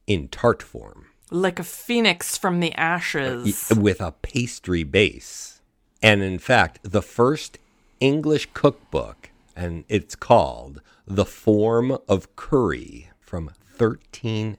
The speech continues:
Speaker 1: ninety.
Speaker 2: What? The Form of Curry from thirteen ninety, there's,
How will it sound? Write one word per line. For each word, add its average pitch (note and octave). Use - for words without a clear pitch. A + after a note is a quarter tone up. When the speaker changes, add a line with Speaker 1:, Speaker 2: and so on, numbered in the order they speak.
Speaker 1:
ninety. E2+
Speaker 2:
What? D3
The A3
Form A#3
of F3+
Curry A3
from F#3
thirteen G3+
ninety, G3
there's, F3+